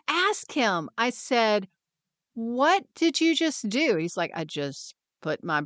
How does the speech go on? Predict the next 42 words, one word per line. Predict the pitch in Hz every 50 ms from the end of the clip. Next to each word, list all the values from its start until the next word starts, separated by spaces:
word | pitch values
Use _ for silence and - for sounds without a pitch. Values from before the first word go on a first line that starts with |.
| - _ -
burrito | 165 147 143 151 175 190 190 196 208 202 208
in | 196 190
the | 185
fridge." | 175 - 226 240 277 254
I | 240
was | 208
like, | 240 220 - -
"You | 233 285 277
had | 269 320 269 226
one | 240 294 320 311 262
bite | 277 294 330 359 -
left." | 214 214 175 147 - -
He's | 202 185 -
like, | 208 196 - - _ -
"Yeah, | 196 190 180 202 254 339 370 - _ _ _ _ _ _ _ _ _ _ _ _ -
but | 233 220 220 - -
I'm | 226 226 226 233
no | 233 240 247 247
longer | 247 254 247 247 240 240 240 240 240
hungry." | 214 254 269 262 254 233 202 175 185 - _ _ _ _ _ _ -
Now, | 196 190
he | 180 226
didn't | 269 277 247 - 202
say | - - - 254 247 247
it | 208 -
like | 185 180 170 - -
that. | 170 151 139 120
I'm | 185 185
saying | - - 220 208 196
it | 180 -
that | - 185 -
way | 175 175 160
for | - - - -
emphasis. | 196 214 214 - 196 - - - - - - - -
He | 190 180
just | 165 175 170 -
said, | 196 175
"Well, | 175 190
I'm | 233 233
no | 233 240
longer | 247 254 254 247 247 254
hungry." | 311 370 294 165 - -